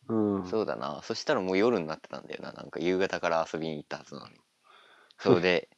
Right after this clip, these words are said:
Speaker 1: <laughs> うん。
Speaker 2: 夕飯、夕飯はもう最後に食べれやいいぐらいの感じで考えてたら、
Speaker 1: うん。
Speaker 2: もう全然閉まってるのね、あれ。夕飯の何、飯食うところが、九時とか、
Speaker 1: あ、
Speaker 2: 九時、
Speaker 1: そうだよ。九時とかでも
Speaker 2: 九時以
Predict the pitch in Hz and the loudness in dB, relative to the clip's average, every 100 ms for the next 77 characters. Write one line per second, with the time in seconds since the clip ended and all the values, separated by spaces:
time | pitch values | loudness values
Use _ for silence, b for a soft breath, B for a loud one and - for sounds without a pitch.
0 | _ _ _ - 113 135 139 135 135 123 | _ _ _ 2 8 8 8 4 2 2
1 | 143 143 151 143 143 139 131 120 139 131 | 2 2 2 2 2 2 0 0 0 0
2 | 98 95 95 107 101 101 95 92 95 98 | -2 -6 -4 0 0 0 0 0 -2 -4
3 | 92 98 87 73 - 78 78 - 90 90 | 0 0 0 -4 -6 -4 -4 -4 0 2
4 | 73 71 71 69 - _ _ - 113 98 | 2 0 0 0 -2 _ _ -4 -2 -2
5 | 98 _ _ _ _ 135 117 120 147 160 | -4 _ _ _ _ -4 -2 0 0 2
6 | 165 160 - 156 151 - 92 78 80 73 | 2 2 2 2 4 2 0 0 -2 -2
7 | 76 71 - - - _ _ _ - 104 | 0 0 -2 -18 -20 _ _ _ -2 2
8 | 117 120 113 113 110 110 107 104 98 78 | 4 4 2 -2 -4 -2 -2 0 -2 -2
9 | 90 98 - 123 110 87 - 78 78 78 | 0 2 2 2 2 2 0 0 0 2
10 | 69 - - _ _ b b b b - | 2 2 -6 _ _ b b b b -2
11 | 110 90 - - - - - - 127 143 | 0 0 -4 -8 -6 -4 -4 2 6 8
12 | 143 113 98 - 156 135 104 - 127 120 | 10 10 8 8 8 8 6 4 4 2